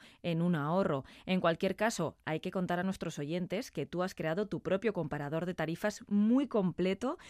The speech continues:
lo mantienes además actualizado. ¿Dónde lo podemos encontrar?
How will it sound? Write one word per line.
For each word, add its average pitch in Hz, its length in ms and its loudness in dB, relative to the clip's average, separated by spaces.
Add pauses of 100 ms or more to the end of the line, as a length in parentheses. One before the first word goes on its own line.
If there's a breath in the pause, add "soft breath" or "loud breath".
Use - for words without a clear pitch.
(140)
lo 175 140 2
mantienes 196 400 0
además 190 320 0
actualizado. 180 680 -2 (260 soft breath)
¿Dónde 214 280 6
lo 294 100 4
podemos 277 360 2
encontrar? 233 520 0